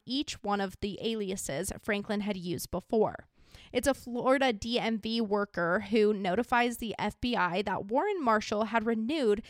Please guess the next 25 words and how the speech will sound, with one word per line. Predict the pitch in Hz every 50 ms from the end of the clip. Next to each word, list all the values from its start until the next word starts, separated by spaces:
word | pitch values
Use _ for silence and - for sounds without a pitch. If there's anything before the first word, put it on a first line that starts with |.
| - - _
his | - 254 254 - -
Florida | - - 208 202 190 196 165
driver's | 185 - - 254 269 277 262 214 208 202 -
license. | - 123 123 196 - - 110 135 202 254 269 - - - - - - - - - _ _ _ _
This, | 226 220 220 214 - - - _
and | - 220 208 208 214 - -
this | - 226 285 - -
man | - 208 190 180 180 196
was | 202 214 214
in | - - 170 165 185
Kentucky. | 208 - 214 202 196 - - 247 247 - - - - - - - _ _ _ _ _ _ _ _ _ _
His | - - 254 233 -
new | 233 233 285 339
address | - - 240 233 220 - 226 220 220 -
is | - - 233 220
handed | - - 208 175 185 180 185 180
over. | 190 214 214 196 175 - - 60 - - _ _ _ _ _ _ _ _ _ - _ _
Fitzpatrick | 254 262 - - - 311 330 - - 339 285 -
hops | - 247 214 220 - -
on | 233 220
the | 220 214
first | - - 226 240 302 - - -
flight | - 185 180 175 -
to | - 214
Kentucky. | - - 202 190 - - - - - - 117 113 -